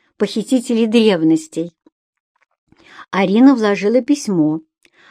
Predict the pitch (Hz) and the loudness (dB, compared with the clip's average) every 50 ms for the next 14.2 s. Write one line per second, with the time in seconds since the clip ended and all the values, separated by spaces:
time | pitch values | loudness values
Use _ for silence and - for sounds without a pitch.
0 | _ _ _ _ - 247 - 262 233 214 208 214 208 - 226 196 - - 196 175 | _ _ _ _ -6 -2 0 0 0 2 0 -2 -2 -4 -8 -8 -6 -4 -4 -2
1 | 165 165 170 160 - - 202 185 - 226 196 - 180 165 - - - 220 254 269 | -2 -4 -6 -8 -8 -8 -8 -6 -4 -6 -6 -6 -8 -10 -10 -4 0 2 2 2
2 | 240 196 165 165 151 156 156 185 240 - - 175 165 160 170 208 226 - - 196 | 2 2 0 0 2 2 0 0 -2 -4 -6 -8 -8 -4 -4 -4 -4 -6 -10 -10
3 | - - 202 180 208 202 - - - 202 170 147 - _ _ _ _ _ _ _ | -8 -8 -6 -6 -6 -6 -8 -8 -6 -4 -4 -4 -6 _ _ _ _ _ _ _
4 | _ - 262 269 269 262 208 196 175 202 202 190 180 165 - - - 175 160 160 | _ 0 2 2 2 2 0 0 0 0 0 0 -2 -6 -10 -10 -8 -6 -6 -6
5 | 160 143 131 139 _ _ _ _ _ _ _ _ _ _ _ _ _ _ - _ | -6 -10 -14 -16 _ _ _ _ _ _ _ _ _ _ _ _ _ _ -20 _
6 | - - - - 233 220 220 202 196 175 - - 202 180 180 185 185 202 196 - | -20 -18 -2 0 0 2 2 0 -4 -6 -6 -6 -4 -2 -2 -2 -4 -4 -6 -10
7 | - - 190 180 180 190 190 180 180 - - 190 180 170 180 190 196 196 190 185 | -10 -8 -6 -4 -2 -2 -4 -4 -6 -8 -8 -8 -6 -4 -4 -4 -4 -4 -4 -6
8 | - - 180 - 190 202 214 214 - - 190 - 220 214 233 277 302 277 - - | -10 -14 -14 -8 -4 -4 -4 -4 -6 -10 -6 -6 -4 -2 0 0 -2 -2 -4 -8
9 | - 190 - _ _ _ _ _ _ _ - - - 208 190 190 202 - 269 285 | -14 -16 -16 _ _ _ _ _ _ _ -20 -10 -8 -6 -6 -6 -4 -2 0 0
10 | 294 277 262 240 - 254 233 208 - 233 214 - - - - 190 - - 226 247 | 0 0 -2 -2 -6 -6 -8 -6 -8 -8 -8 -8 -12 -14 -14 -14 -6 -4 -4 -2
11 | 262 254 262 269 262 - - - 247 196 165 147 - - _ _ _ _ _ _ | 0 0 0 0 0 -2 -2 -2 0 0 0 -2 -4 -10 _ _ _ _ _ _
12 | _ _ _ - 170 185 196 208 202 190 175 165 156 151 - - 156 156 151 - | _ _ _ -10 -4 -2 0 0 0 0 0 0 -2 -4 -6 -8 -8 -8 -10 -12
13 | - - - 214 254 285 269 262 - - - 208 190 - - 165 156 165 214 240 | -14 -6 -2 0 0 0 0 -2 -6 -10 -10 -10 -10 -10 -10 -8 -6 -4 -2 -2
14 | 247 233 226 | -2 -4 -4